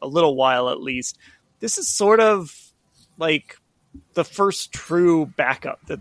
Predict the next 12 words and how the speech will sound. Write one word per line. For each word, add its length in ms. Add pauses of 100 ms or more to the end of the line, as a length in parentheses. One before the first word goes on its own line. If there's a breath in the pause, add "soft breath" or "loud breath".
like, 160
the 80
guy 180
you 180
know 180
you're 180
bringing 320
in 180
to 340
be 180
the 100
backup. 540